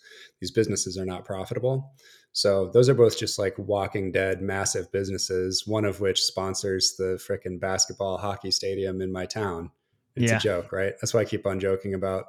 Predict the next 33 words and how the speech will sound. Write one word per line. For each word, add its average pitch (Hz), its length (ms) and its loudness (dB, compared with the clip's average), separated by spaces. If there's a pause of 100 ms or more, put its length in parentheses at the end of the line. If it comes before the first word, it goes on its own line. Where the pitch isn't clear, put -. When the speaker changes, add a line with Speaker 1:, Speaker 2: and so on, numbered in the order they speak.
Speaker 1:
you 107 60 -4
know, 92 100 -2
Swan 101 340 -2
Arena 98 300 0
coming 92 300 -4
soon. 95 420 -2 (220)
Speaker 2:
Hell 120 200 4
yeah. 107 100 4
Speaker 1:
We're 127 60 4
not 143 180 6
gonna 139 140 8
have 127 200 6
to 123 100 6
wait. 117 400 12
We're 143 40 6
not 160 120 12
gonna 160 120 6
have 135 80 6
to 143 80 6
wait 127 220 10
for 110 180 2
ten 113 420 2
years 104 380 6
for - 100 -4
their 98 160 4
entire 98 400 4
naming 98 500 0
rights 98 380 0
deal 101 580 0 (240)
to 123 100 0
play 95 300 2
out. 90 220 -4
There's, - 480 -4